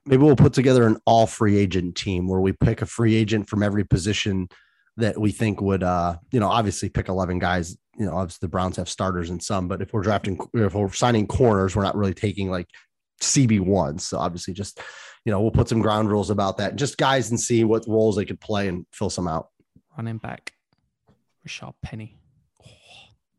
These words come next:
Speaker 2: he'd be a running back I would be after if we, uh, didn't have, like, three amazing running backs and working out what the hell we're gonna do with them all.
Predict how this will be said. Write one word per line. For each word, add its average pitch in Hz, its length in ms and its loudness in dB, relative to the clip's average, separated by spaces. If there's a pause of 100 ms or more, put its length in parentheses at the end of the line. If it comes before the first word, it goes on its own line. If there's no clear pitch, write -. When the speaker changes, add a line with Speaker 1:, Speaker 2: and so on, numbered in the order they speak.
(600)
Speaker 2:
he'd - 160 -16
be 117 80 -6
a 113 40 -6
running 117 300 -6
back 107 160 -6
I 113 140 -6
would 113 80 -8
be 113 140 -10
after 117 420 -10
if - 180 -20
we, 110 160 -12
uh, 107 180 -14 (440)
didn't 113 160 -6
have, 113 260 -10
like, 107 160 -10 (180)
three 143 260 -4
amazing 120 440 -2
running 113 220 -8
backs - 320 -14
and 113 80 -10
working 110 280 -12
out 98 140 -14
what 117 140 -16
the - 80 -20
hell 113 160 -14
we're 110 100 -16
gonna 104 140 -12
do 120 160 -12
with 120 80 -14
them 123 100 -12
all. 135 120 -14